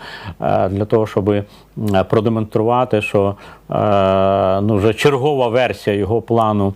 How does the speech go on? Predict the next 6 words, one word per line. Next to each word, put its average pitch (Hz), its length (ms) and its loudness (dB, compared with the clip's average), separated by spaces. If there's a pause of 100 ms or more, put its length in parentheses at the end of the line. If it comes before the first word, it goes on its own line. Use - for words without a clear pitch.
(460)
е, 90 320 0
захоплення 101 1120 0
Донбасу 107 720 0
і, 101 360 0 (400)
е, 95 140 2
пош-, - 280 -2